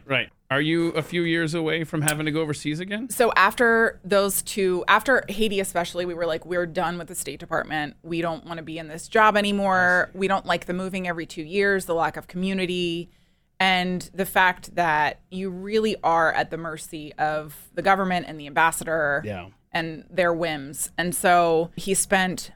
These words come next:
Speaker 2: uh, basically our entire two years in Buffalo looking for other jobs and found one. And so that's what moved us to Dallas at the end of January. We were like, "Get us out of here.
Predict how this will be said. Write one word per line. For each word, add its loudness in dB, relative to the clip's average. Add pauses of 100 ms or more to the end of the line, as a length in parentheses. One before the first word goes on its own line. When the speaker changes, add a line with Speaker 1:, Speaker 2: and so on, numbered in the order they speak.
(280)
Speaker 2:
uh, 4
basically 2
our 4
entire 2
two -8
years -2
in -8
Buffalo 0
looking -8
for -4
other 0
jobs 6
and -4
found 4
one. 0
And -2
so -2
that's 2
what -2
moved -8
us -2 (160)
to -8
Dallas -4 (200)
at -2
the -4
end -10
of -16
January. -10
We -14
were -2
like, -4
"Get 4
us 0
out 0
of -12
here. -8